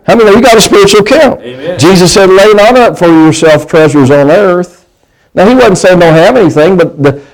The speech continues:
Speaker 1: but the, you have to, you have to, you have to understand what he's talking about. He said, "Don't hoard things up. Don't, don't just be a hoarder, be a giver." Right. You know, it's like the guy that, you said, "I got too much here, and I'm, what am I gonna do? I'm gonna pull my barns down and build new barns." And,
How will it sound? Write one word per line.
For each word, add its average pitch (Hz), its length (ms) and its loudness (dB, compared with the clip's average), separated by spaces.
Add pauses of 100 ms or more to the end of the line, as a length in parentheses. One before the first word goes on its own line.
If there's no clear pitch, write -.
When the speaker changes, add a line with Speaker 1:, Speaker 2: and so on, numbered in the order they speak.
(100)
Speaker 1:
but 165 300 -2
the, 170 100 -2
you 175 80 -2
have 233 200 0
to, 151 220 0
you 170 100 -2
have 247 120 0
to, 151 180 -2
you 180 120 -2
have 240 100 0
to 180 80 0
understand 156 460 0
what 135 100 2
he's 123 100 0
talking 175 180 0
about. 143 120 0
He 151 80 0
said, 160 180 0
"Don't 175 160 2
hoard 180 300 0
things 131 240 0
up. 95 200 -2
Don't, 156 260 -2
don't 185 160 0
just 185 200 0
be 170 120 0
a 147 100 2
hoarder, 170 320 0
be 196 160 2
a 196 60 2
giver." 190 380 0
Right. - 440 -20
You - 100 -2
know, 208 60 2
it's 156 120 0
like 170 140 2
the 165 80 2
guy 160 280 2
that, 127 520 -2
you 170 180 2
said, 165 140 0
"I 156 100 2
got 156 160 0
too 175 140 0
much 160 240 0
here, 165 180 2
and 151 80 2
I'm, 151 200 0
what 156 160 0
am 156 80 2
I 151 60 2
gonna 156 220 2
do? 151 140 2
I'm 160 80 2
gonna 151 120 0
pull 170 160 -2
my 151 120 0
barns 156 360 0
down 156 260 2
and 135 80 0
build 151 160 2
new 156 140 2
barns." 147 440 2
And, 123 160 -4